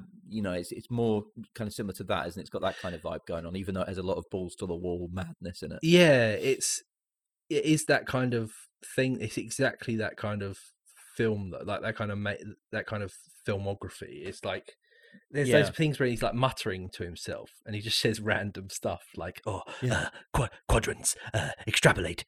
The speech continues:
Speaker 2: <laughs> He's just, like, saying really weird, like, scientific
Speaker 1: Yeah.
Speaker 2: lines. That's what
Speaker 1: There's,
Speaker 2: they're saying.
Speaker 1: there's that scene, yeah, extrapolate.
Speaker 2: Extrapolate.
Speaker 1: There's that scene where he's just like, I can't remember what he's doing. I think he's like,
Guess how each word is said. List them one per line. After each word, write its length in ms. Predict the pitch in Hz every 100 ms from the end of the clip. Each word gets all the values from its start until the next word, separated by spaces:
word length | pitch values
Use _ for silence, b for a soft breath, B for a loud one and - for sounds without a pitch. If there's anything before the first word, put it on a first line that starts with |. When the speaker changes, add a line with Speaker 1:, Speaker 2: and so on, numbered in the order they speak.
| -
Speaker 2:
<laughs> 280 | 151 - 277
He's 220 | 269 226
just, 260 | 311 - -
like, 220 | 180 214
saying 400 | - 220 180 185
really 240 | 170 170
weird, 360 | 156 156 147 139
like, 220 | 139 135
scientific 540 | - 135 131 139 143 120
Speaker 1:
Yeah. 60 |
Speaker 2:
lines. 260 | 131 120 104
That's 160 | 101 101
what 80 | 107
Speaker 1:
There's, 100 | -
Speaker 2:
they're 80 | 107
saying. 100 | 110 - -
Speaker 1:
there's 100 | 208
that 80 | 220
scene, 300 | 208 202 196
yeah, 100 | 185
extrapolate. 520 | 135 - - 151 135
Speaker 2:
Extrapolate. 320 | 139 - - -
Speaker 1:
There's 100 | 143
that 100 | 160
scene 240 | - 160
where 140 | 143 139
he's 100 | 123
just 180 | 131 -
like, 280 | 120 113 - -
I 20 |
can't 180 | - 120
remember 180 | 131 101
what 80 | -
he's 100 | 92
doing. 300 | 139 127 90
I 20 |
think 180 | 107 98
he's 180 | 92 95
like, 140 | 90